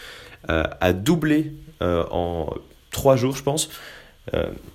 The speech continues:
c'est-à-dire que si t'avais mis par exemple quarante euros, en trois jours après ce serait, ce serait devenu quatre-vingts euros environ. Et, euh,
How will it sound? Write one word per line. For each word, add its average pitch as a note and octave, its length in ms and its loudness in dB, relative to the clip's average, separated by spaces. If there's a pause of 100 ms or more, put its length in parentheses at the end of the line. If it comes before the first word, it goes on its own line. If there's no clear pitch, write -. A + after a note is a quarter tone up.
(560)
c'est-à-dire G2+ 360 4
que G2 100 2
si - 120 0
t'avais F#2+ 240 4
mis G2+ 180 0
par F#2 140 4
exemple F2+ 360 2
quarante A#2 360 4
euros, A#2+ 560 4
en - 80 0
trois B2 220 6
jours A2+ 140 4
après A#2 340 6
ce - 100 0
serait, F#2+ 220 -2 (340)
ce - 220 -4
serait F#2+ 140 4
devenu G2+ 260 4
quatre-vingts G2+ 380 4
euros G#2+ 280 2 (560)
environ. F2+ 420 2 (720)
Et, A#2 240 8
euh, E2 460 2